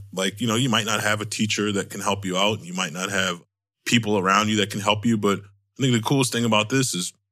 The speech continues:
this book, like, the practices in this book are built on thousands of yoga teachers, you know what I mean? And thousands of yogis, you know what I mean? And our teachers. So it's like, you're not just getting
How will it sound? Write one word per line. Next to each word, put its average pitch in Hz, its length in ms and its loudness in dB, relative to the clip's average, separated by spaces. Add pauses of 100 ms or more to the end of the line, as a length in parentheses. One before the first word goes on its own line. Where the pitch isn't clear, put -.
(240)
this 120 200 2
book, - 280 0
like, 113 160 0
the 104 60 2
practices 123 420 2
in 127 120 4
this 107 120 4
book 117 440 2 (480)
are 101 100 4
built 101 320 2
on 95 460 0 (680)
thousands 104 480 4
of 92 200 -2 (180)
yoga 95 320 4
teachers, - 560 -4
you 95 80 -4
know 92 60 2
what 92 80 2
I 92 40 0
mean? 98 440 2
And 95 240 0
thousands 107 300 4
of 95 100 -4
yogis, 98 460 2 (380)
you 95 100 2
know - 80 6
what 202 80 4
I - 20 4
mean? 101 180 2
And 92 120 0
our 107 160 6
teachers. 95 580 -2 (240)
So - 180 2
it's 107 140 2
like, 104 300 2 (240)
you're 107 180 2
not 117 200 4
just 101 240 -2
getting 104 420 4